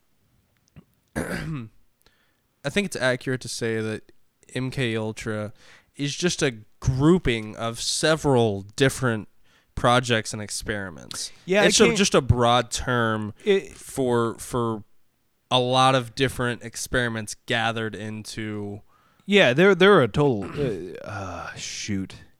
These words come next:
Speaker 2: I wanna say a hundred and ninety-eight sub-projects
Speaker 1: Right,
Speaker 2: in,
Speaker 1: right.
Speaker 2: in M K Ultra.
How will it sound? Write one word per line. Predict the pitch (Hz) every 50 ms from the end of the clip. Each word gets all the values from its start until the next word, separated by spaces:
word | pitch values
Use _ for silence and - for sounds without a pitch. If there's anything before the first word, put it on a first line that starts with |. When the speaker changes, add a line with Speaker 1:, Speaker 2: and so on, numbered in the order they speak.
| _ _ _ _ _ _ _ _ _ _ - - -
Speaker 2:
I |
wanna | 139 165 175 -
say | - 156
a | 135 123
hundred | 143 139 139 135
and | 120 113 104 104
ninety-eight | 107 104 110 110 98 98 101 95 - - -
sub-projects | - - - - - - - 110 90 80 - - - - - - 107 104 - - -
Speaker 1:
Right, | 113 107 104 101 101 101 -
Speaker 2:
in, | - - 92 90
Speaker 1:
right. | 71 76 113
Speaker 2:
in | 104 95
M | 87 85 87
K | - - 64 65
Ultra. | 60 55 - - - 82 64 69 -